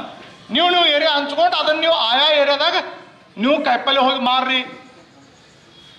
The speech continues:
ಇವತ್ತ ಕೋರ್ಟ್ಗಳು ನಾಲ್ಕು ನಾಲ್ಕು ತಿಂಗಳ ಬಂದದವು ಅಂತ ಅವ್ರ ಕೋರ್ಟ್ ಬಹುಶಃ ಅಂತ ಅಗದಿ ಚಲೋ ಶಾಣೆ ಮಂದಿ ಬುದ್ಧಿಜೀವಿ ಅಂತಾರಲ್ಲ, ಅಂತ ಹುಚ್ಚರದಾರ ಅಂತ ಕೋರ್ಟ್ಗಳೆಲ್ಲ ಬಂದಿಡಾಕ.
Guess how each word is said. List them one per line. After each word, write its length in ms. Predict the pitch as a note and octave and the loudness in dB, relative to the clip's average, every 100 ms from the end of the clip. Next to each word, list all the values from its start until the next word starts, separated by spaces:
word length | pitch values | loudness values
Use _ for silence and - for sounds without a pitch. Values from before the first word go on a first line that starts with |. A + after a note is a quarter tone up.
| - - - - - - - - | -20 -20 -20 -20 -20 -20 -20 -10
ಇವತ್ತ 340 | A#3+ D4+ E4 D#4 C4+ D#4+ D#4+ - - - - _ _ - - - - - - - - - - - - | 0 0 2 0 2 0 -2 -8 -18 -20 -20 _ _ -20 -20 -20 -20 -20 -20 -20 -20 -20 -18 -10 0
ಕೋರ್ಟ್ಗಳು 680 | C4+ E4 D#4+ D#4 E4 E4 | 4 4 2 2 2 2
ನಾಲ್ಕು 240 | C#4 C#4 D4 | 0 -2 -2
ನಾಲ್ಕು 220 | D#4+ D#4+ | -2 -4
ತಿಂಗಳ 320 | D#4+ D#4+ D#4+ | -2 -2 -2
ಬಂದದವು 640 | D4+ D#4+ D#4 C#4+ - - - - - - - - - - - - - - - - - | -4 -2 0 0 -2 -12 -18 -16 -12 -12 -12 -16 -20 -20 -20 -20 -20 -20 -20 -20 -8
ಅಂತ 220 | A#3+ C#4 D#4+ | -4 -2 0
ಅವ್ರ 300 | D#4+ D#4+ D#4+ | 0 2 2
ಕೋರ್ಟ್ 640 | D#4+ - C#4 E4 E4+ A#3+ | 0 0 2 2 0 -4
ಬಹುಶಃ 260 | C4+ C4 | -4 0
ಅಂತ 280 | E4 D#4+ D#4+ E4 D#4+ C4 - - | 0 0 -2 -2 -4 -8 -16 -10
ಅಗದಿ 300 | - G3+ C4 | -8 -6 -6
ಚಲೋ 400 | E4 - A#3 C#4+ | -2 -2 0 0
ಶಾಣೆ 360 | E4 A3+ B3 D4 | 0 0 0 0
ಮಂದಿ 240 | D#4 D#4+ | -2 -4
ಬುದ್ಧಿಜೀವಿ 480 | - D4 D4 D4 D#4+ | -4 -6 -6 -6 -2
ಅಂತಾರಲ್ಲ, 400 | D#4 D#4 D#4 D4+ | -2 0 -2 0
ಅಂತ 440 | C#4 - - B3+ D4+ | -4 -6 -12 -4 -2
ಹುಚ್ಚರದಾರ 520 | A3 E4 D#4+ C4 G3+ | 0 0 0 0 0
ಅಂತ 180 | G3+ A3 | -2 -4
ಕೋರ್ಟ್ಗಳೆಲ್ಲ 600 | - C4 B3+ B3+ B3 B3+ | 0 0 0 0 0 -2
ಬಂದಿಡಾಕ. 420 | A#3+ A#3 - | -4 -4 -8